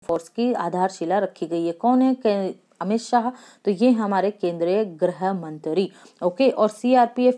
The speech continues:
के डायरेक्टर जनरल कौन है? तो एपी महेश्वरी, एपी महेश्वरी। तो इन्हें भी आप याद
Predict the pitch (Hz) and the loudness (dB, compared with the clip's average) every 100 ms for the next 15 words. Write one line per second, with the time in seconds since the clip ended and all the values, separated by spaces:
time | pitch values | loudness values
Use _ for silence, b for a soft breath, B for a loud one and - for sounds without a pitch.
0 | - 202 165 170 - 214 214 208 214 233 | 2 2 2 0 -2 -2 0 -2 0 -2
1 | 233 220 214 233 240 - 175 170 208 247 | 0 0 0 -2 -4 -4 -4 -4 -2 -4
2 | 202 165 170 170 143 147 139 b b b | -4 -6 -6 -6 -8 -8 -10 b b b
3 | - 185 185 208 262 B B - 185 165 | 0 0 0 -2 -2 B B -6 -6 -2
4 | 185 - 156 160 143 - - 214 233 208 | -4 -4 -6 -4 -4 -8 -6 0 0 0
5 | 156 151 165 151 190 | -2 -4 -6 -4 -4